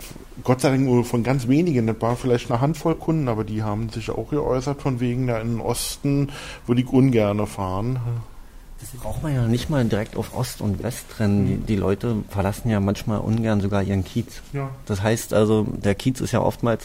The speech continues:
Speaker 2: ähm, groß genug, größer als so manche andere Stadt.
Speaker 1: Mhm.
Speaker 2: Und dementsprechend musst du den eigentlich kaum verlassen. Wenn du, äh, dort arbeitest,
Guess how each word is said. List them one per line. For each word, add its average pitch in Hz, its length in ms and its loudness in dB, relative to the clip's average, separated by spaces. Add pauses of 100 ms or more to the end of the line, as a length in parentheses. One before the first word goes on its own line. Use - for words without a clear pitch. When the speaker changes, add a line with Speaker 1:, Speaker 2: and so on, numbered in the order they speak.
Speaker 2:
ähm, 107 280 4
groß 120 260 0
genug, 123 240 6 (340)
größer 117 360 4
als 104 240 2
so 107 80 2
manche 101 280 0
andere 101 240 4
Stadt. - 240 2 (320)
Speaker 1:
Mhm. 113 200 -16
Speaker 2:
Und 110 220 0
dementsprechend 110 600 0
musst 110 320 2
du - 40 -18
den 123 300 2
eigentlich 117 420 -2
kaum 113 240 2
verlassen. 107 460 2
Wenn 104 160 4
du, 107 400 2
äh, - 80 2
dort 104 180 6
arbeitest, 143 560 2